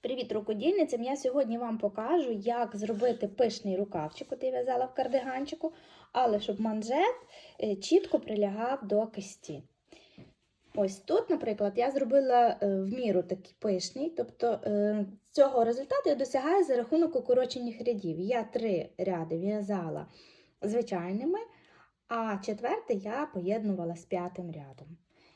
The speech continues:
Я вам зараз на прикладі покажу. Тут я вже зв'язала такий <laughs> досить-досить пишний рукавчик і манжетик з з'єднувальними стовпчиками. Е, як я це роблю?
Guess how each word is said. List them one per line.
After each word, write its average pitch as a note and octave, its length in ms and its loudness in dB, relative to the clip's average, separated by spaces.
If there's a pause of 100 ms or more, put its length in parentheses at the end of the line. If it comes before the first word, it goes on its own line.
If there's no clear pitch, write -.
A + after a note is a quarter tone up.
Я G#3+ 100 -4
вам F#3+ 180 -4
зараз F#3 380 -4
на F#3 80 -6
прикладі G3 520 -2
покажу. E3 540 -6
Тут B3 360 -8
я F#3+ 80 -4
вже F#3+ 320 -4 (400)
зв'язала G#3 640 6
такий G#3 520 0 (100)
<laughs> - 140 -8
досить-досить G3+ 1120 6
пишний A3+ 520 0
рукавчик F3+ 520 0 (420)
і F#4+ 280 0 (160)
манжетик G3 800 -6 (140)
з E3+ 80 -12
з'єднувальними F3+ 680 -4
стовпчиками. D3 720 -16 (680)
Е, F#3+ 60 -10 (160)
як A#3 320 -4
я G#3+ 120 0
це G3+ 200 -4
роблю? F3+ 400 0